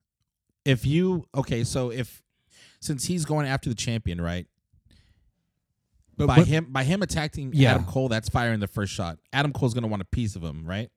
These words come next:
Speaker 2: Right.
Speaker 1: So put your belt on the line, you get a piece of me. That's what I would think. Given it's not,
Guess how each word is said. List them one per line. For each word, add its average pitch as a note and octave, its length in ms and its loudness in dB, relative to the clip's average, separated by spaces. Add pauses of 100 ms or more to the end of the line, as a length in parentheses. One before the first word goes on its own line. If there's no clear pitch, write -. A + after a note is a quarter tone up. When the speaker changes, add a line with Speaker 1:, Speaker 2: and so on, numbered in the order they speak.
(140)
Speaker 2:
Right. A2 300 2 (360)
Speaker 1:
So A2 480 -2 (180)
put C#3+ 180 4
your C#3+ 80 0
belt C3+ 280 -2
on B2 60 -4
the G#2 60 -2
line, F#2+ 180 -4
you G2 80 -2
get G2 120 -2
a F#2+ 40 -2
piece E3+ 280 -6
of E2+ 60 -10
me. D#2 160 -10 (380)
That's C3 200 -10
what A2+ 80 -4
I C3 60 -2
would C#3+ 160 0
think. D#2 280 -14 (320)
Given B2+ 280 2
it's A2 260 -8
not, A#2 240 -2